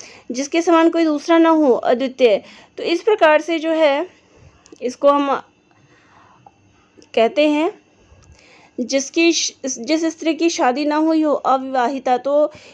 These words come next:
यहाँ पे हम एक बड़ा शब्द प्रयोग करते हैं जिसके साथ ये चीज़ हुई हो, और एक छोटे से शब्द में अपनी इस बात को ख़त्म कर देते हैं,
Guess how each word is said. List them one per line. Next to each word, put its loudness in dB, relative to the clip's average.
यहाँ 0
पे -2
हम -2
एक -4
बड़ा 2
शब्द -6
प्रयोग -6
करते -4
हैं 0
जिसके -8
साथ 0
ये -6
चीज़ -8
हुई -4
हो, -2
और 0
एक -2
छोटे 0
से 0
शब्द 0
में -2
अपनी -2
इस -6
बात 0
को -4
ख़त्म -4
कर -2
देते -2
हैं, -6